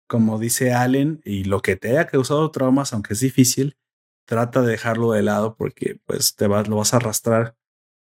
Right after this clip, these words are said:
años. Eso ya te lo digo yo que me pasó. Y, pues, al final, la, el método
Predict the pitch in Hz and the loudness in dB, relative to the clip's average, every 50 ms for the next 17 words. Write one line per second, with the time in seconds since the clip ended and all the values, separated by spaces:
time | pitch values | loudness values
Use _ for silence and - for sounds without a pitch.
0 | _ _ - 143 131 131 135 135 139 160 160 - - - - - 101 98 101 - | _ _ -4 0 0 2 2 2 0 -2 -4 -10 -12 -10 -8 -6 -4 -2 0 2
1 | - 110 101 101 - 107 101 101 101 98 101 101 98 - - 101 98 98 - 104 | 2 2 2 0 0 0 0 0 0 2 2 0 0 0 -2 -4 -4 -2 -4 -4
2 | - - 147 147 156 156 - _ _ _ _ _ _ _ _ _ - - 185 170 | 0 4 4 4 4 2 -4 _ _ _ _ _ _ _ _ _ 0 2 2 2
3 | 175 170 160 175 156 170 180 180 185 185 185 185 180 160 - - 151 147 143 143 | 2 2 0 0 0 0 0 2 2 2 2 0 -2 -4 -8 -4 0 2 2 2
4 | 143 143 - 147 151 160 180 190 190 190 170 165 170 196 208 - | 2 0 0 0 2 4 4 4 4 2 -2 -2 -2 -2 -4 -4